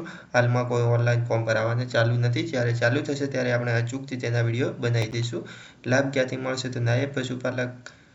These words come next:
પશુપાલન નિયામક કચેરી, ધનિષ્ઠ પશુ સુધારણા યોજના અથવા જિલ્લા સેવા સદન ત્રણ, બીજો માળ, બ્લોક નંબર બે, સરકારી પ્રેસ, રાજકોટ. કયા કયા પુરાવા જોઈશે? તો બારકોડ, ડેટ, રેશન કાર્ડની નકલ,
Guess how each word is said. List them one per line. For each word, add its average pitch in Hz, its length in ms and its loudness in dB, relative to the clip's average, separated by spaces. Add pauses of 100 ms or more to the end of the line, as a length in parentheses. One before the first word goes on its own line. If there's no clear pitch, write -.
(160)
પશુપાલન 123 560 0
નિયામક 123 460 -2 (540)
કચેરી, 127 460 0 (560)
ધનિષ્ઠ 120 360 2
પશુ 135 300 -4
સુધારણા 123 400 -2
યોજના 127 360 -2 (320)
અથવા 120 260 0
જિલ્લા 117 400 0
સેવા 131 280 -2
સદન 123 380 -4
ત્રણ, 127 240 0
બીજો 127 320 -4
માળ, 127 280 0
બ્લોક 123 340 -2
નંબર 127 300 -4
બે, 127 200 -2
સરકારી 131 440 0
પ્રેસ, 127 320 -6
રાજકોટ. 120 420 0 (720)
કયા 143 200 4
કયા 135 180 2
પુરાવા 127 360 0
જોઈશે? 127 400 -2
તો 123 80 0
બારકોડ, 120 500 0 (360)
ડેટ, 127 320 -2
રેશન 120 320 0
કાર્ડની 123 300 2
નકલ, 117 460 0